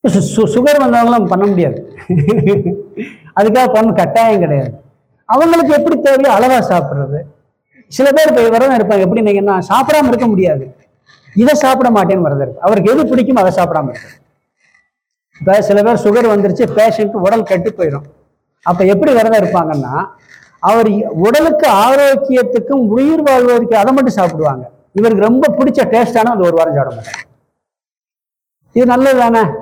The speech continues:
இது ஒரு பெரிய விரதம் தானே? கஷ்டங்களை நாமாக தேர்ந்தெடுத்துக் கொள்வது, அந்த கஷ்டம் நம் உடலை பாதிக்கவும் கூடாது, உடல் ஆரோக்கியத்தை கெடுத்துடக்கூடாது,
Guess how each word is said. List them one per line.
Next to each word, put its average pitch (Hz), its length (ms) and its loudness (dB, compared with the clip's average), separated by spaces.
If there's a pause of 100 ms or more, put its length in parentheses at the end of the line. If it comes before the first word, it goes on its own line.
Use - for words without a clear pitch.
(100)
இது 208 140 0
ஒரு 247 120 2
பெரிய 233 240 2
விரதம் 208 320 0
தானே? 180 240 0 (560)
கஷ்டங்களை 277 800 0
நாமாக 254 800 2 (120)
தேர்ந்தெடுத்துக் 254 680 0
கொள்வது, 180 360 0 (140)
அந்த 208 260 -2
கஷ்டம் 233 560 -2
நம் 240 220 0
உடலை 247 320 2 (160)
பாதிக்கவும் 214 540 -2
கூடாது, 117 260 -10 (840)
உடல் 240 140 2
ஆரோக்கியத்தை 208 560 2
கெடுத்துடக்கூடாது, 135 600 -8